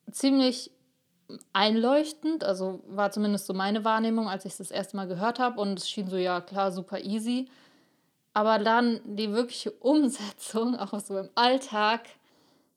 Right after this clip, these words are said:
bedarf etwas Übung. Also tatsächlich fällt es mir selbst auch noch,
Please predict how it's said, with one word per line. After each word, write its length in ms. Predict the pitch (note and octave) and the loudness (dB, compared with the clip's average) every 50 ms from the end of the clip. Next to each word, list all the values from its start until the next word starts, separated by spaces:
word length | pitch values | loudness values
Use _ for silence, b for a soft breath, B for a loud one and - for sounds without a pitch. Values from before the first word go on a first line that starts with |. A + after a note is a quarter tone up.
| b b b - _ _ _ _ _ _ _ - | b b b -20 _ _ _ _ _ _ _ -8
bedarf 480 | A3 G3 G#3+ G3 G#3 G3 F#3 F3+ F3+ - | -4 -2 0 2 4 4 4 4 2 -2
etwas 320 | G3 F#3 - - F3 E3 - | -8 -10 -8 -10 -12 -12 -10
Übung. 420 | - F#3 E3+ E3+ E3+ E3 E3 D#3+ | -10 -8 -6 -6 -6 -6 -6 -6
Also 380 | - G3 G#3 G#3 G3 G3+ G#3 G#3 | -4 -4 -2 -2 0 0 0 0
tatsächlich 640 | G#3 G#3 G3+ - - G#3+ G#3+ G#3 A3+ G#3+ G3+ - | -2 -4 -8 -6 -4 -4 -4 -2 -2 -2 -4 -2
fällt 200 | - G#3+ G#3 G3 | -2 -2 0 0
es 120 | G3+ G3 - | -2 -2 -2
mir 160 | G#3+ G#3 G3 | 0 0 2
selbst 260 | F#3+ G3 F#3+ G3 - | 2 0 0 -2 -2
auch 160 | - F#3+ G3 G3 | -2 -2 0 0
noch, 320 | G3+ G3 G3 F#3+ - | 0 0 0 -2 -6